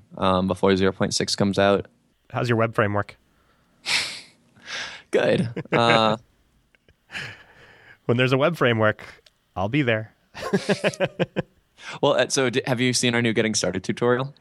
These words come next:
Speaker 2: For Diesel?
Speaker 1: Yeah.
Speaker 2: The, like, there's a new one? Or the
Speaker 1: The
Speaker 2: one
Speaker 1: one on the
Speaker 2: that's
Speaker 1: website.
Speaker 2: one on the website. Yes, I've seen that. Yes.
Speaker 1: Yeah, so my, uh, tutorial has you build a C L I blog app.
Speaker 2: Right, yeah.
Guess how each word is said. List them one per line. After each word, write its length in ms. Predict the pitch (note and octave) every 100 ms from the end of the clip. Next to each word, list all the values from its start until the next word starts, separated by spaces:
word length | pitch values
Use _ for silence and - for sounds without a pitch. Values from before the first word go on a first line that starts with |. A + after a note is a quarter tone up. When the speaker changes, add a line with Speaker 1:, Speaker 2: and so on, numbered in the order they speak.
| _
Speaker 2:
For 160 | - A2
Diesel? 380 | A2 A2+ F3+ A#3 _ _
Speaker 1:
Yeah. 300 | - G#2+ - A2+ _
Speaker 2:
The, 400 | A#2+ A2+ G#2+ A2 -
like, 180 | A#2+ G2
there's 120 | G2+
a 60 | F#2+
new 240 | F#2 A2
one? 460 | D3+ F#3 G3+ G3+ F#3 _ _
Or 140 | - G#2
the 60 | G2+
Speaker 1:
The 80 | A2+
Speaker 2:
one 100 | G#2+
Speaker 1:
one 20 |
on 60 | G#2
the 60 |
Speaker 2:
that's 200 | G2+ F#2+
Speaker 1:
website. 40 | A#2
Speaker 2:
one 100 | A2+
on 80 | G#2
the 60 |
website. 280 | G2 F#2+ E2+
Yes, 220 | G#2+ F#2+
I've 120 | G2+
seen 140 | G2+ F2
that. 160 | E2 -
Yes. 320 | - - - _ _ -
Speaker 1:
Yeah, 280 | A#2 G2 G2+
so 180 | -
my, 260 | B2 G#2+ G#2
uh, 200 | G#2 G2+
tutorial 840 | G2 A#2 - B2+ A#2+ A2+ F#2+ F#2+ F#2 -
has 200 | - A#2
you 80 | A2
build 220 | G#2 G#2
a 40 | G2+
C 200 | - G#2+
L 140 | G2
I 120 | G2 G2
blog 320 | F#2+ G2 G2+
app. 240 | A#2 A#2 _ _
Speaker 2:
Right, 260 | B2 A2+ F#2+ -
yeah. 180 | A#2+